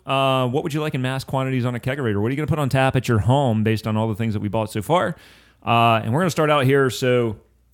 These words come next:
uh, Rainmaker. I, uh, I don't put many double I P As on tap, but man, this one is a smooth drinking. Like I said, they dropped that A B V from, like, ten and a half, eleven percent down to the eight percent range. Uh, the treatment they've done on this is good. I think I've slept on it for far too long. I'll buy this again when I see it.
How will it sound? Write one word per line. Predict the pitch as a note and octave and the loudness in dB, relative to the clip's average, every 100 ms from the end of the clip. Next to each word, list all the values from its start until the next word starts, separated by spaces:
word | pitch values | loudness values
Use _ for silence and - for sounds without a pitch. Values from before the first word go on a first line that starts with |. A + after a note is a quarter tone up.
| - | -2
uh, | A#2 A#2 A2+ G#2 - - | 0 2 2 -2 -10 -4
Rainmaker. | D3 A3+ G3+ A2 F#2 - - | 0 2 0 0 -4 -10 0
I, | A#2+ A#2+ A#2+ B2 B2 A#2+ - | 4 6 6 4 2 0 -2
uh, | A2+ A#2 A2 G2 | -2 0 0 -2
I | |
don't | B2 C3 | -4 -4
put | D3+ B2+ | -4 -4
many | C3+ C3+ | -4 -2
double | C3 B2+ | 0 2
I | C3 B2+ | 2 2
P | B2+ B2+ | 0 0
As | B2 | 0
on | A2+ | -2
tap, | A#2+ B2+ - | 0 -2 -2
but | G#2 | 0
man, | A#2+ A#2+ | 0 0
this | B2 | 0
one | B2+ A2 | 2 4
is | G2 | 2
a | F#2 | -2
smooth | - B2+ C#3+ B2 | -2 2 2 2
drinking. | B2 A#2 A#2+ A2+ G#2+ - - _ | 0 0 0 0 -2 -8 -20 _
Like | A2 | -6
I | G2+ | -2
said, | G#2+ | -2
they | |
dropped | G2 A2+ B2 B2+ | -2 0 2 2
that | B2 | 2
A | A#2+ A#2+ | 2 2
B | A#2 | 2
V | A#2 A#2 | 2 2
from, | A2 G2+ | 0 -4
like, | G2+ | -4
ten | - A#2 | -4 -2
and | A#2 | 0
a | |
half, | A2 A2 G#2+ - - - | 0 0 -2 -6 -12 -8
eleven | G2+ A2+ A2+ | -2 0 0
percent | A2 - A2+ G#2 | -2 0 2 2
down | G#2 G#2+ | 2 0
to | G2 | 2
the | G2+ | 2
eight | G#2+ | 0
percent | A2 G#2+ A2 | 0 0 0
range. | G#2+ G#2+ G#2 - - - _ - | 2 2 2 -2 -12 -20 _ 0
Uh, | G2 F#2+ F2 | 2 2 0
the | - | -2
treatment | - B2+ A#2 | -2 0 2
they've | A#2 | 2
done | A2 A2 | 2 2
on | |
this | A2 G2+ | 2 0
is | F#2+ | 0
good. | B2+ B2 G2+ _ _ - | 4 4 2 _ _ -8
I | G#2+ | -4
think | A#2 | -4
I've | G2 | -4
slept | - C3 B2+ | -4 -4 0
on | B2 | 0
it | B2 | 0
for | B2 | -2
far | A#2+ C3 | 2 2
too | A#2 A#2 | 2 2
long. | A#2 A2+ | 2 2
I'll | A2+ | 2
buy | A#2 A#2+ A2 | 2 2 2
this | G2+ | 0
again | A2 G#2+ | 0 -2
when | G2+ | -2
I | |
see | F#2 A2+ | -2 -2
it. | G#2+ - | -2 -4